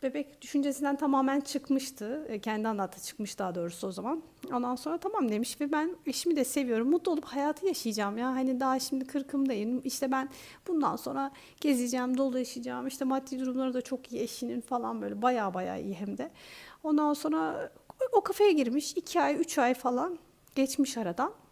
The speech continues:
Ya o sırada da işte, e, regl olmamış falan ama zaten böyle sorunlar arada yaşıyormuş. Hani psikolojik hep istediği için hep gecikmeler vesaire falan.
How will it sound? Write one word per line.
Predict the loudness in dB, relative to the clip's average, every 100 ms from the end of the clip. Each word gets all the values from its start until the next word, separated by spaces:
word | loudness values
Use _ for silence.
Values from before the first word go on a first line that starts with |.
| _ _ -12 -2
Ya | 0
o | 0
sırada | -2 -2 0
da | 0 0 -2
işte, | -4 -2
e, | 0 0 -2 -2 -2
regl | -2 2
olmamış | 2 4 4 2 0
falan | -2 -2 0
ama | 2
zaten | 4 2 2 2 2
böyle | 2 0
sorunlar | -2 0 2 4
arada | 2 4
yaşıyormuş. | 2 2 -2 -4 -4
Hani | -8
psikolojik | -8 -2 -2 -2
hep | -6 -8
istediği | -8 -6 -4
için | -4 -6
hep | -6
gecikmeler | -4 -4 -4 -6 -4 -4 -4
vesaire | -4 -4 -6 -6
falan. | -8 -10